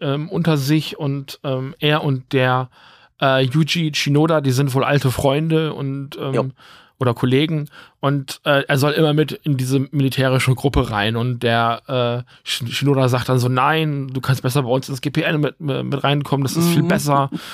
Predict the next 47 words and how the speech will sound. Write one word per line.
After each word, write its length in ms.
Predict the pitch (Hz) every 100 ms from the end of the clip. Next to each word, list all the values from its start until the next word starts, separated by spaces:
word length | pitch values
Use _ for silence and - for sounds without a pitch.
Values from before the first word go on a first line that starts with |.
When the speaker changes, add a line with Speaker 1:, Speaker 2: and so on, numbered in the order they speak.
| - -
Speaker 1:
äh, 80 | 139
du 460 | 131 135 127 143 -
kannst 220 | 147 143
richtig 240 | 143 143
viel 160 | - 147
von 120 | 147
Godzilla 360 | 156 - 175 180
lernen, 420 | 170 147 156 143
wir 80 | 151
als 220 | 147 -
Menschheit 340 | 147 - 139
können 140 | - 139
davon 200 | - 139
nur 100 | 156
profitieren, 540 | 151 151 - - 139
wir 80 | 127
können 160 | - 127
von 120 | 135
dem 140 | 135
nur 100 | 131
lernen.“ 300 | 127 127 131 - - - -
Und 80 | 123
du 40 |
merkst, 440 | 123 135 - 160
das 140 | 160 180
ist 140 | -
den 80 | 147
ganzen 240 | 139 -
Film 260 | - 151 147
über 320 | 156 135 131 _ - - - -
immer 180 | 143 139
so 80 |
ein 100 | 139
gegenpoliges 800 | 123 147 151 - 135 127 120 123
Level. 340 | 120 131 117 - - - - -
Also 140 | 117
Speaker 2:
Ja. 40 | 113
Speaker 1:
die, 200 | 127 131
ähm, 480 | 139 131 123 123 131 _ _ _
haben 200 | - 147
so 60 | 135
eine 100 | 110
alte 220 | 143 143
Fehde 440 | 117 135 139 143
und 180 | 110 123
das, 180 | 123 -
äh, 260 | 139 127